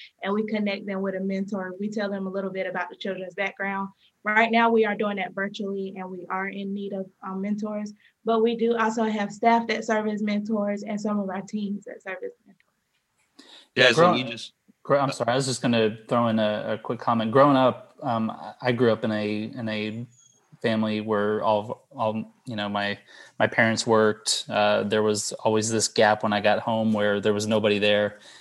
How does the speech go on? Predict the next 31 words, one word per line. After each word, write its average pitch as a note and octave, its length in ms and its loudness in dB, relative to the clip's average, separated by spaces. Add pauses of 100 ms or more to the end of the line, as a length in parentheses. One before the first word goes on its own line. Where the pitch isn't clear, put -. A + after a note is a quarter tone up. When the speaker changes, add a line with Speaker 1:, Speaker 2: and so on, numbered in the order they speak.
(220)
Speaker 3:
um, G2+ 440 0
I B2+ 100 -2
personally C3 480 6
would A2 160 6
have G#2 220 2 (260)
greatly C3 340 4
<laughs> A2 120 2
benefited C#3 520 0
from C3 180 2
something A2+ 320 0
like G#2 260 0
this. G2+ 240 2
So G#2 300 4
it's, G#2 240 -2
uh, G2+ 280 4 (380)
it's B2 120 -2
a G#2+ 60 2
shame B2 320 4
that G#2+ 120 4
my A2+ 160 4
community G#2 480 -2
didn't G#2 220 0
have G#2 180 -2
one G2+ 320 -4 (100)
growing G2+ 220 -2
up. G2+ 160 0
And G#2+ 80 -2
I, G#2 240 0
I - 20 0
think, G#2 380 -6
uh, G2+ 320 2